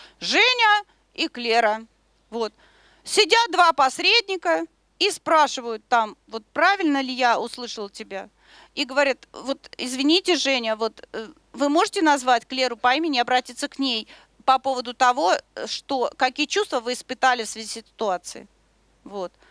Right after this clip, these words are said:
Тут Клера, э, это, вскакивает и говорит, я не хочу, э, как бы, больше вообще тут ничего разговаривать. Посредник говорит, правильно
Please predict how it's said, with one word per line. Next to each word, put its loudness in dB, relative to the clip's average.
Тут -2
Клера, 2
э, -2
это, 0
вскакивает -2
и -4
говорит, -2
я 0
не -2
хочу, -2
э, -14
как -6
бы, -8
больше -4
вообще -2
тут -18
ничего -6
разговаривать. -6
Посредник -4
говорит, -2
правильно 0